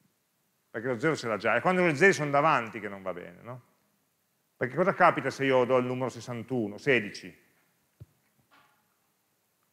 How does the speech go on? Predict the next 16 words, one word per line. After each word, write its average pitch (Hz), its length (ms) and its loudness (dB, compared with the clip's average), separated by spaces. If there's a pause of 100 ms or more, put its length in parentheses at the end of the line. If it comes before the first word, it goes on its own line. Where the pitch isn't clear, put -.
O 107 120 -2
di-, 101 200 -8
o 131 120 -2
dieci, 131 380 0
peggio 110 180 -6
ancora. 95 500 -2 (2000)
A 92 100 -10
dieci 135 240 -6
rimane 95 240 -6
dieci, 90 320 -8
scusate. 80 340 -18 (1000)
Certo, 82 240 -20
non 82 100 -20
è 80 40 -20
peggio 80 240 -20
ancora. 80 240 -20